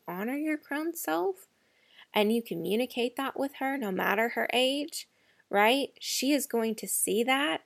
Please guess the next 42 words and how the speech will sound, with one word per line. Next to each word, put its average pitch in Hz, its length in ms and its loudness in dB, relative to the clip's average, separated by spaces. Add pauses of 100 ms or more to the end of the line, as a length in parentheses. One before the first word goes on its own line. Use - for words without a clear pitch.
(680)
and 226 160 6
we 233 140 6
are 233 120 4
gonna 208 240 0
break 202 720 4
that 202 220 2
freaking 226 480 0
toxic 226 760 -2
cycle 233 760 0 (540)
that 220 180 4
resting 202 840 -2
is 196 140 -4
lazy 202 540 0
and 202 120 -2
unproductive. 226 1160 -4 (880)
So 220 580 4 (280)
we 254 120 -2
can 262 140 0
avoid 233 380 2
this 196 180 0
anger. 180 280 -2
We 190 120 -4
can 233 160 -8
avoid 233 380 0
getting 202 260 -2
bitter. - 320 -8
We - 80 -10
can 220 160 -10
avoid 220 340 -2
getting 202 240 0
frustrated 202 760 -2
and - 120 -4
annoyed 208 380 0
at - 180 2
everyone 202 480 0
and 190 120 -2
every 202 240 -4
single 202 400 -4
little 247 260 2
thing 233 320 -2
around 208 440 -2
us. - 560 -4